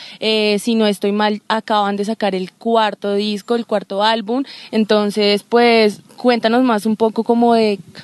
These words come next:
de dónde salió la inspiración de este álbum, pues, qué tienen planeado, cuál es el sencillo, eh, cómo va todo este rollo con el último lanzamiento.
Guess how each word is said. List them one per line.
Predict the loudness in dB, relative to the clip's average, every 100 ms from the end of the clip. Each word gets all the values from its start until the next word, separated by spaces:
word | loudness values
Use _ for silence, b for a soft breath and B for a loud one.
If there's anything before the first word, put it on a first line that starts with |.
| B B B
de | 2
dónde | 4 2
salió | 0 0 0 -2
la | -4
inspiración | -6 -6 -2 0
de | 0
este | -2 -2
álbum, | 0 0 0 0 0 0 0
pues, | 2 2 2 -2 -8 -2
qué | 2 2 0
tienen | -4 -2
planeado, | 0 0 2 2 2 2 0 0
cuál | 0 0
es | -2 -6
el | -4
sencillo, | -4 -2 0 2 4 4 4 0 B B
eh, | 0 2 2
cómo | 0 0 2
va | 2 0
todo | 0 2 2
este | 0 -2
rollo | -2 -2 -2
con | 0
el | 2 2
último | 2 0 0
lanzamiento. | 2 2 0 -2 -6